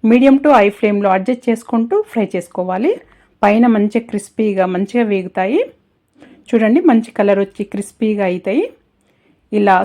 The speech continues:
స్ట్రైనర్తో అంటే క్రిస్పీగా సౌండ్ వస్తుంది, అంతవరకు మంచి కలర్ వచ్చే వరకు ఫ్రై చేసుకోవాలి. ఇలా ఫ్రై చేసుకున్న తర్వాత తీసేసుకోవటమే. నేను ఇది రెండు వాయిల్గా వేసానండి. ఈ ఆయిల్లో అంతా మొత్తం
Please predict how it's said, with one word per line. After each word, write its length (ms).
స్ట్రైనర్తో 480
అంటే 240
క్రిస్పీగా 540
సౌండ్ 300
వస్తుంది, 300
అంతవరకు 580
మంచి 180
కలర్ 240
వచ్చే 240
వరకు 260
ఫ్రై 100
చేసుకోవాలి. 540
ఇలా 180
ఫ్రై 120
చేసుకున్న 460
తర్వాత 360
తీసేసుకోవటమే. 800
నేను 200
ఇది 180
రెండు 280
వాయిల్గా 420
వేసానండి. 580
ఈ 40
ఆయిల్లో 360
అంతా 260
మొత్తం 280